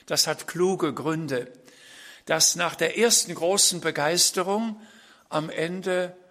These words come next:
nur noch ein Verpufftes überbleibt. Und wenn es nach fünf Jahren noch eine weitere Verehrung gibt, dann kann der Diözesanbischof nach Rücksprache mit dem Papst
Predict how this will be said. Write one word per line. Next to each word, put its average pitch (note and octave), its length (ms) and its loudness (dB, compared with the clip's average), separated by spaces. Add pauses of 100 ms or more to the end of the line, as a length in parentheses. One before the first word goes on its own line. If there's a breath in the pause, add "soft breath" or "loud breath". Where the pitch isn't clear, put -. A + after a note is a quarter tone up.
(400 soft breath)
nur E3+ 160 -6
noch E3+ 220 -6
ein D3+ 160 -6
Verpufftes - 720 -4
überbleibt. A#2+ 960 -6 (1200 soft breath)
Und B2+ 180 -8
wenn D#3 160 -2
es C#3+ 180 -2
nach C3+ 140 -4
fünf G#3+ 420 -4
Jahren C#3 400 -4
noch F3+ 200 -6
eine C#3+ 260 -6
weitere C#3+ 380 -4
Verehrung A#2+ 600 -6
gibt, - 460 -6 (420 loud breath)
dann A#3 280 0
kann E3+ 240 -4
der D3+ 100 -4
Diözesanbischof D3+ 1200 -4 (280 loud breath)
nach C3 200 -2
Rücksprache F3 680 2
mit D3+ 180 -8
dem A#2+ 160 -6
Papst - 600 -2